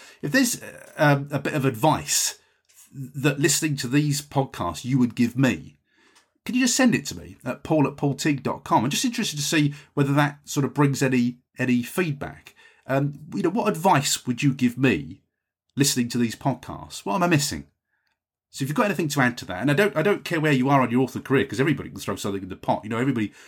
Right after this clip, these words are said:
comes to the party with a different bottle, so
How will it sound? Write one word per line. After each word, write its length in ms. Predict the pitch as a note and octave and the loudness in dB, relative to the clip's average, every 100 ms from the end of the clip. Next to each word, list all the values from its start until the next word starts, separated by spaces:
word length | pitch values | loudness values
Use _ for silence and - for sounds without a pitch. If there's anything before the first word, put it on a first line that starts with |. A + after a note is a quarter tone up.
| - | -18
comes 380 | - C#3+ C#3 - | -2 0 0 -2
to 80 | A#2 | -6
the 80 | G2 | -4
party 640 | - C3+ A2+ - D#2 G#2 - - _ _ | 0 2 2 -4 -10 -12 -16 -20 _ _
with 120 | A2 | -4
a 60 | G#2 | 0
different 320 | C#3 C3 G2+ | 0 0 0
bottle, 480 | B2+ B2+ - A2 - _ _ - | 0 0 -4 -10 -12 _ _ -6
so 440 | B2+ B2+ B2+ | 2 4 4